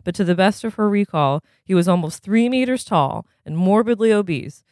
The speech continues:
which had been why every mirror and bathtub in the house had been double width. One older sister, who'd been deeply involved in synchronized swimming, had gotten pregnant and married in high school soon after her mother's departure. All this time, there's been more crackling and crashing up the hillside.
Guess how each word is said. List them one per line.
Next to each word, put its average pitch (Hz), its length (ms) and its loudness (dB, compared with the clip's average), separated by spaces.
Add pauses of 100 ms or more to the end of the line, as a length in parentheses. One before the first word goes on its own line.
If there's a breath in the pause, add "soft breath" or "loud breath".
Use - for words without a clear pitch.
(160)
which 175 160 -6
had 196 140 0
been 170 180 0
why 196 320 0
every 208 260 0
mirror 180 400 0
and 165 160 -2
bathtub 170 440 -2
in 151 80 -8
the 156 80 -4
house 143 380 -4
had 175 120 -6
been 175 160 -2
double 160 320 0
width. 175 220 -2 (840 soft breath)
One 214 240 4
older 226 340 4
sister, 165 500 -4
who'd 196 180 -2
been 165 200 2
deeply 202 380 0
involved 135 340 -2
in 143 100 -8
synchronized 151 540 -4
swimming, 156 420 -2
had 170 140 -2
gotten 185 260 2
pregnant 180 540 0
and 170 160 -2
married 185 320 4
in 170 80 -2
high 190 180 4
school - 300 -8
soon 165 320 -2
after 143 240 -2
her 147 100 -4
mother's 135 320 -2
departure. - 560 -10 (1080)
All 208 200 0
this 233 160 -6
time, 220 540 -2
there's 170 200 -2
been 170 160 0
more 170 260 0
crackling 220 560 -2
and 208 100 0
crashing 196 420 -2
up 156 140 -8
the 170 60 -10
hillside. 185 580 -4